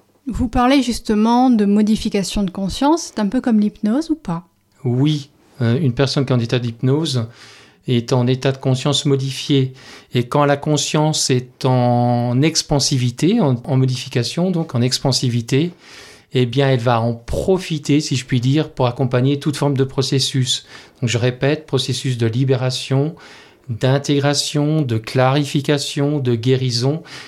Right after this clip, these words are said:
Speaker 2: C'est magique. La conscience adore s'expanser.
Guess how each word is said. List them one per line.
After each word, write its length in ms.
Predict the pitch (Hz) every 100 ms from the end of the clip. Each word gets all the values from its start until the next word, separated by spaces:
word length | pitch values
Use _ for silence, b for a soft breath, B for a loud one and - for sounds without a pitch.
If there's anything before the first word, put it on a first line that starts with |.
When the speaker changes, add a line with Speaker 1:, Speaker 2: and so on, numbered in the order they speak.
| B
Speaker 2:
C'est 280 | - - 143
magique. 640 | 143 139 143 139 - -
La 140 | 123 120
conscience 640 | 147 139 - 156 160 - -
adore 640 | 135 143 123 143 147 180
s'expanser. 840 | - 147 135 - 147 135 - 135 131